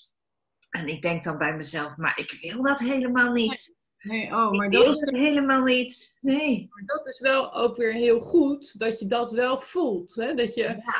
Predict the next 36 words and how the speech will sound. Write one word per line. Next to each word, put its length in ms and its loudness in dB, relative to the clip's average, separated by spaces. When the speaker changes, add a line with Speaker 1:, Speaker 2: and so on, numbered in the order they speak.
Speaker 2:
we 160 -6
zijn 160 -2
natuurlijk 340 0
ook 100 -2
in 100 0
een, 280 -2
in 140 -2
een 120 -2
periode, 520 0
hebben 300 -2
we 380 -4
helemaal 340 -2
in 100 -4
het, 100 -6
zeker 340 -2
in 60 -4
het 160 -4
begin 440 0
en 140 0
nog 240 2
natuurlijk 400 -2
wel, 280 -2
maar 220 0
dan, 340 -4
dan 220 -2
ga 180 0
je 140 4
alles 360 2
onderzoeken 840 4
en 60 2
dan 180 0
duik 320 4
je 100 -2
er 80 4
Speaker 1:
Ja. 80 4
Speaker 2:
vol 360 -2